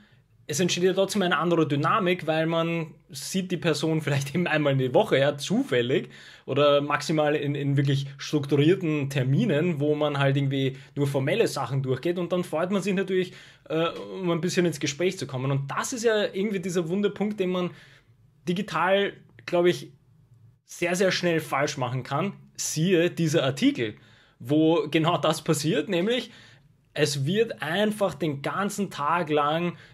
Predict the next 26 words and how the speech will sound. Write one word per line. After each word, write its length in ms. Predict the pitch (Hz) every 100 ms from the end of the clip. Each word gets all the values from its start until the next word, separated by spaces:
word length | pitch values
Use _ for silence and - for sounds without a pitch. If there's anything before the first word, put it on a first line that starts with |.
| -
werden, 840 | 131 120 143 165 170 165 156 139 - -
äh, 480 | - 143 147 143 139 - 92 92 _ _
eins 300 | - 143 147
zu 80 | 165
eins 300 | 156 151 143
Gespräche 1000 | 151 139 139 139 139 151 143 139 139 139
in 200 | - 160
den 180 | 160 151
Kalender 640 | 139 135 135 139 143 135 131
geschmissen. 640 | 135 - 139 135 127 113
Und 380 | 175 180 - -
d-, 120 | 170
das 200 | 151 147
Schlimme 280 | - 196 233
ist 140 | 175
ja 80 | 151
dann, 260 | 135 160 202
was 120 | 147
du 60 | 156
nämlich 200 | 147 151
auch 140 | 156
gesagt 300 | 151 151 151
hast, 160 | 165 147
als, 280 | 139 -
als 220 | 143 127 -
Beispiel 500 | 131 156 - 165